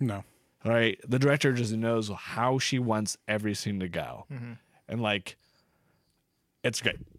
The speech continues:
Speaker 2: It's really good. Um, I think that if you are someone who's, like, afraid of, like, intense movies or really dramatic films, don't worry about it. This movie,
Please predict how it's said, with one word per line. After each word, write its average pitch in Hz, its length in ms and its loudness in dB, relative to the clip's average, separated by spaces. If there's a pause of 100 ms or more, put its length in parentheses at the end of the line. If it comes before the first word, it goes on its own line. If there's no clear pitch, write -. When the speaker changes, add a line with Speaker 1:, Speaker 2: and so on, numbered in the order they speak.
(120)
Speaker 2:
It's 127 180 2
really 131 260 4
good. 107 460 6
Um, 101 640 2 (720)
I 120 100 2
think 131 280 0
that 107 320 2 (240)
if 120 140 0
you 127 420 2
are 117 260 4
someone 143 280 0
who's, 120 240 2
like, 104 160 0
afraid 113 400 0
of, 101 100 0
like, 90 360 0 (160)
intense 101 580 -6
movies 101 420 -2
or 87 640 -6 (540)
really 113 300 0
dramatic 92 520 -4
films, 139 440 -2 (160)
don't 113 320 -2
worry 87 300 -2
about - 220 -8
it. - 120 -18 (120)
This 113 220 -6
movie, 120 580 -2